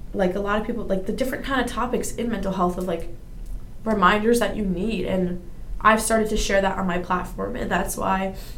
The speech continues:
I started this podcast, was to share my experience and everything about it, and especially on a college campus. I could not tell you.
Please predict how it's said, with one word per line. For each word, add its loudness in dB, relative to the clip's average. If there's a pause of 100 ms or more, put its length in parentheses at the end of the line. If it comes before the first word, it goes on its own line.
(380)
I 6
started 6
this 0
podcast, 0
was -2
to -6
share 2 (420)
my 6
experience 0
and -2 (600)
everything 0
about 4
it, 0 (100)
and 2 (1600)
especially 2
on 0
a 0
college 0
campus. -8 (1000)
I 6
could 0
not 2
tell 2
you. 4